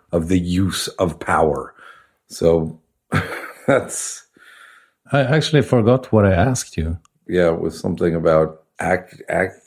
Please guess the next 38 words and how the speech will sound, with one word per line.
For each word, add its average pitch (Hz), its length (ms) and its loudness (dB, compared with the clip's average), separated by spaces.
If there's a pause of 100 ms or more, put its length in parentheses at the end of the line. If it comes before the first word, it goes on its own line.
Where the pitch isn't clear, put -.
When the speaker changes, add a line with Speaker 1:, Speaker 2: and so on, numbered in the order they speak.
(140)
Speaker 2:
Yeah, 139 220 4
Speaker 1:
uh, 135 80 2
Speaker 2:
was 113 200 4
it 143 140 -2 (640)
that 139 240 0
you 139 120 4
Speaker 1:
no. 127 60 2
Speaker 2:
didn't 123 300 4
plan 123 220 2
to 104 100 -2
be 110 100 4
an 104 140 2
actor? 127 380 -2 (300)
Speaker 1:
Yeah, 98 420 -2 (200)
I 92 100 -6
think 104 240 -2
that 104 160 4
was, 90 180 -4
might 95 240 0
have 90 100 2
been 92 140 2
the 95 80 2
last 98 340 2
Speaker 2:
Yeah. 107 80 0
Speaker 1:
question 131 500 0
you 110 140 2
asked. 101 360 2 (640)
Speaker 2:
But - 120 -4
Speaker 1:
I 95 200 0
don't 107 160 2
really 107 200 0
know 98 180 0
how 95 180 0
I 90 120 0
got 85 280 2
Speaker 2:
<clears throat> 90 60 -2
Speaker 1:
there, 82 340 -2
but 87 220 -8